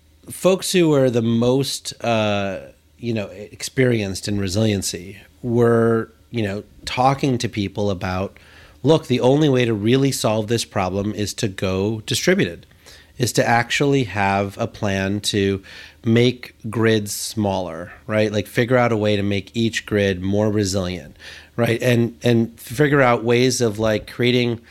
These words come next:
smaller pools. And then we had the New York rev process, and Catherine Hamilton and John Wellinghoff wrote a big piece about how we need to have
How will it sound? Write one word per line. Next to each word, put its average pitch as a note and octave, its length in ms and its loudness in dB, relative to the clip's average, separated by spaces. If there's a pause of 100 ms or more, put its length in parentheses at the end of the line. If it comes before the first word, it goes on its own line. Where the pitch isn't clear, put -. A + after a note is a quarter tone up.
(300)
smaller C#3 320 2
pools. C3+ 460 0
And A2 100 0
then A2 80 2
we A2 100 2
had G#2+ 140 0
the G2+ 80 0
New G#2 140 2
York F#2+ 180 -2
rev C3+ 300 4
process, A#2+ 640 0
and F#2+ 120 -10
Catherine G2+ 360 -6
Hamilton G#2 440 -4
and F#2+ 120 -4
John F#2 220 -4
Wellinghoff B2 640 2
wrote G2 180 0
a F#2 40 -4
big F2+ 300 -10
piece D#3+ 320 0
about G2+ 240 -2
how G#2+ 180 0
we G2+ 80 -2
need G2 200 -4
to G2+ 80 -6
have G2+ 260 -4